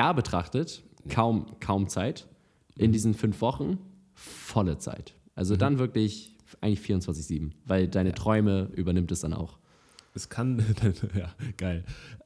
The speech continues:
Speaker 2: Es, es kann also so einen Immersion-Charakter haben. Das ist oft aber auch was Gutes.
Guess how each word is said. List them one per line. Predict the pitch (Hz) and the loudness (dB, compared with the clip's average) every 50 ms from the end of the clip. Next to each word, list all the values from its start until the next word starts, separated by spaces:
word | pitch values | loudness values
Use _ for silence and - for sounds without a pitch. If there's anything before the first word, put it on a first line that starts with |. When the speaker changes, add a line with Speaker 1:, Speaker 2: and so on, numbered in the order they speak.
| _ - _ _ - - - _ _ _ _ _ _ _ | _ -20 _ _ -20 -20 -20 _ _ _ _ _ _ _
Speaker 2:
Es, | 117 101 - - - - - _ _ _ _ _ _ _ _ _ _ _ _ _ _ _ _ _ _ _ _ _ _ _ _ _ - | -2 -2 -2 -4 -8 -12 -14 _ _ _ _ _ _ _ _ _ _ _ _ _ _ _ _ _ _ _ _ _ _ _ _ _ -4
es | 107 - - | -4 -4 0
kann | - - 127 131 127 | 2 4 4 4 4
also | 101 107 101 | 4 4 6
so | 98 107 | 6 6
einen | 104 104 - | 4 4 2
Immersion-Charakter | - 98 95 101 107 110 107 101 98 101 90 - - 92 85 92 - - 92 82 85 | 2 4 6 6 8 8 8 8 6 4 2 2 0 -2 -2 -2 -4 -4 -4 -2 0
haben. | 92 95 95 87 87 95 117 127 - - _ - - _ | 0 0 0 0 -2 -2 -4 -6 -10 -14 _ -20 -18 _
Das | - - 95 95 | -6 -4 -2 0
ist | 95 - - | -2 2 2
oft | - - - - 101 | 2 2 2 2 0
aber | 92 95 | 0 0
auch | 87 - - | 0 0 -2
was | 82 - - | -4 -2 0
Gutes. | 104 90 - - - - - | -2 -2 -2 -4 -10 -12 -16